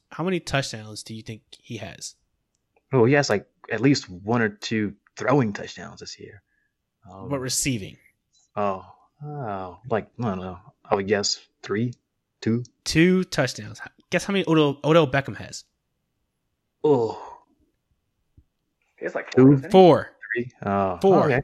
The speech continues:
Speaker 1: Odell
Speaker 2: Cool.
Speaker 1: Beckham's been out for how long, and he has more <laughs> touchdowns
Speaker 2: <laughs>
Speaker 1: receiving than
Speaker 3: That's,
Speaker 1: Jarvis
Speaker 3: yeah, that's,
Speaker 1: Landry?
Speaker 3: that's Jarvis Landry's job.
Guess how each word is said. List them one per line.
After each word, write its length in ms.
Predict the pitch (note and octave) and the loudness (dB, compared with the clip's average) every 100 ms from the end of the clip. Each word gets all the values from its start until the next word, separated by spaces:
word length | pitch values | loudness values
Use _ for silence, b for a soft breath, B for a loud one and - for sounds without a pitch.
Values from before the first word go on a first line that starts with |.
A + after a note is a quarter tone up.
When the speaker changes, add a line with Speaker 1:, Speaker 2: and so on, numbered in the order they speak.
| - | 0
Speaker 1:
Odell 260 | F#3+ B3+ | 6 6
Speaker 2:
Cool. 80 | A#3 | 6
Speaker 1:
Beckham's 280 | G3 F#3+ E3+ | 4 0 -2
been 120 | D#3 | -4
out 200 | D#3 D3+ | -4 -4
for 100 | D3 | -2
how 200 | C3+ C#3 | 0 2
long, 400 | F3 F3+ G3 G3+ | 2 0 -2 -4
and 100 | D#3+ | -4
he 80 | C#3+ | 0
has 140 | D3+ - | 0 0
more 180 | C3+ | -2
<laughs> 60 | C3 | 0
touchdowns 920 | - - F3+ - - - G#3 G3 - - G#3 | 0 0 0 0 -2 -2 0 0 -4 -10 -10
Speaker 2:
<laughs> 180 | G#3+ D3 | -4 0
Speaker 1:
receiving 480 | C#3+ B2 E3+ F3 F#3 | 2 4 4 4 4
than 140 | E3 | 2
Speaker 3:
That's, 60 | C#3+ | 4
Speaker 1:
Jarvis 300 | C#3+ D#3+ D3+ | 4 6 4
Speaker 3:
yeah, 60 | C#3+ | 2
that's, 100 | D3 | 2
Speaker 1:
Landry? 320 | E3+ E3+ F#3+ | 2 2 2
Speaker 3:
that's 100 | G#3+ | 2
Jarvis 160 | D3+ - | -2 -6
Landry's 460 | D3+ D3+ D3 F#3+ F3 | -6 -6 -6 -6 -6
job. 300 | B2+ G#2 | -4 -6